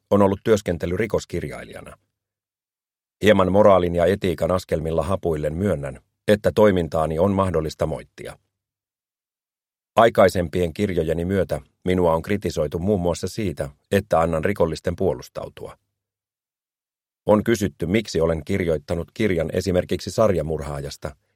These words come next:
ja peräti kehunut hänen käytöstään suhteessa minuun. Olen kuitenkin kiitollinen,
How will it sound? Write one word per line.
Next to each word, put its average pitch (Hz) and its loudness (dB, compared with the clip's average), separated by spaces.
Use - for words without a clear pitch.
ja 87 4
peräti 104 4
kehunut 101 0
hänen 85 -4
käytöstään 80 -2
suhteessa 80 -8
minuun. 60 -12
Olen 107 6
kuitenkin 104 0
kiitollinen, 73 -4